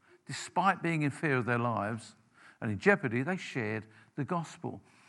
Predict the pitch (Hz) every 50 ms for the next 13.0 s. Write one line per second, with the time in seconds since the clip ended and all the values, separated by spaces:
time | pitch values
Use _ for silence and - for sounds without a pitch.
0 | - - _ _ _ - 202 208 214 180 160 - - - 302 320 294 262 226 165
1 | 170 180 175 - - - - - - 220 226 214 240 247 226 226 262 262 233 185
2 | 165 165 165 165 156 175 - 175 - - 202 208 202 196 196 - - - 190 185
3 | 196 208 196 175 156 135 - 143 120 98 135 135 147 196 202 220 - - 220 196
4 | 175 147 131 185 196 208 196 - - - - - - - - 135 123 - - -
5 | - 208 208 208 202 202 190 202 208 208 208 156 - - - 143 135 139 127 -
6 | - 185 202 180 175 - 190 185 165 170 - - 165 165 160 160 160 - - -
7 | - - - - 143 180 202 202 202 185 180 202 226 220 - - 185 180 170 156
8 | 160 131 - - 156 156 147 - - - - - - 170 170 160 165 - - 208
9 | 214 214 208 175 175 147 135 147 147 160 - - - - - - 156 147 117 147
10 | 131 - - 185 160 143 123 135 135 139 127 - - - - - - 143 123 -
11 | - - - - 220 233 226 208 175 120 113 123 123 139 156 151 - - - -
12 | - - - - 214 151 165 180 - 240 226 208 - - - - - 220 -